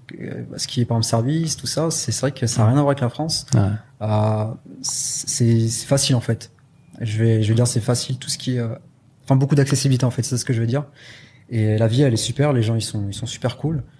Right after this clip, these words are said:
Speaker 1: Et c'est vrai qu'il y a un climat assez très relax, en fait. C'est ça que j'ai beaucoup aimé, ouais.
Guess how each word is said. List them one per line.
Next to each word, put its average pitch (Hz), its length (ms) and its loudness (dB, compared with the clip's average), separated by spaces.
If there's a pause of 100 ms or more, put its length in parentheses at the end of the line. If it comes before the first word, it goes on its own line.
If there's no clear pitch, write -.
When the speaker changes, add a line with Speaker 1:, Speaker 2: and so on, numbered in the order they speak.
(220)
Speaker 1:
Et 107 320 0
c'est 104 60 -4
vrai 139 100 0
qu'il - 60 -4
y 123 40 4
a - 20 4
un 113 40 4
climat 135 260 4
assez 127 220 0
très - 200 2
relax, 123 340 2
en 110 60 -4
fait. 117 280 -8
C'est - 120 -12
ça 123 140 -6
que 110 260 -2
j'ai 107 100 0
beaucoup 120 240 -2
aimé, 113 220 2
ouais. 104 120 -4